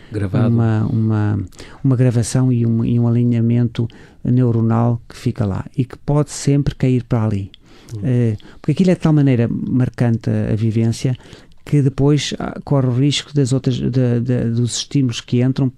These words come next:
Speaker 2: poder dar ali. E, portanto, o deprimido tem que realmente ter muita atenção porque, eh, no início da depressão, ele tem capacidade de reagir ainda de uma forma lógica, mas depois já não, não tem. Depois já não tem.
Speaker 1: Vai perder essa
Speaker 2: Porque,
Speaker 1: capacidade.
Speaker 2: sim, porque a, a falta de esperança que se apodera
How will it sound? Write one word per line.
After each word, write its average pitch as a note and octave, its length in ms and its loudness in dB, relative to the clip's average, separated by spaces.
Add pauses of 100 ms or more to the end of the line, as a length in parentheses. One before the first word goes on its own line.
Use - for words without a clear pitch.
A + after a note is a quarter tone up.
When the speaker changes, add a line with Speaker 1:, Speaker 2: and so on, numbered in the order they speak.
(240)
Speaker 2:
poder C3+ 520 0
dar A#2 300 0
ali. G#2+ 200 -2
E, - 40 -2
portanto, - 380 -2
o C3 160 2
deprimido B2+ 460 -2
tem C3+ 160 0
que B2+ 100 -6
realmente B2 260 0
ter B2+ 120 -2
muita B2+ 240 0
atenção A#2+ 480 -2 (440)
porque, - 360 0 (120)
eh, C3+ 400 0
no E3 320 2
início D3 320 0
da C3 80 0
depressão, C#3+ 420 -4 (100)
ele C3+ 140 -2
tem E3 220 -2
capacidade C#3 840 -2
de C3 120 -2
reagir C3 420 0
ainda D3 360 0
de C3+ 40 -4
uma C#3 140 0
forma C#3+ 260 -2
lógica, G#2 380 -4
mas A#2 120 -2
depois C3+ 200 -4
já C#3+ 100 -2
não, D3+ 100 -2
não D3+ 160 -6
tem. G2 180 -8 (500)
Depois A#2 220 -6
já A#2+ 120 -2
não A#2+ 140 0
tem. G#2 180 -6 (120)
Speaker 1:
Vai A2 120 -4
perder A2 220 -2
essa G2+ 80 0
Speaker 2:
Porque, C3 160 -2
Speaker 1:
capacidade. G2 420 -8
Speaker 2:
sim, D#3+ 220 -2
porque C3 260 -4
a, C#3 180 -2
a - 40 -2
falta D3+ 280 -2
de B2+ 60 -4
esperança B2 400 -4
que - 80 -12
se - 80 -6
apodera B2+ 480 -2